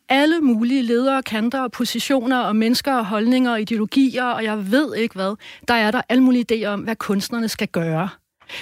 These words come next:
Kunstnerne skal være bedre til at markedsføre sig selv. Kunstnerne skal skabe branding. Kunstnerne skal, øhm, skabe turisme. Kunstnerne skal redde folkeskolen. Kunstnerne skal skabe dit og dat, og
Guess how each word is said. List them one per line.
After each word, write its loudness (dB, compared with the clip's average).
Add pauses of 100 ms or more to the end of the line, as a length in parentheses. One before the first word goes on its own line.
Kunstnerne 4
skal -2
være 2
bedre 0
til -4
at -2
markedsføre -4
sig -4
selv. -2
Kunstnerne 0
skal -4
skabe -2
branding. -2
Kunstnerne 2
skal, -2 (540)
øhm, 4
skabe -2
turisme. 0
Kunstnerne 2
skal 0
redde 4
folkeskolen. -4
Kunstnerne 2
skal -4
skabe -4 (100)
dit 4
og 0
dat, 0
og -10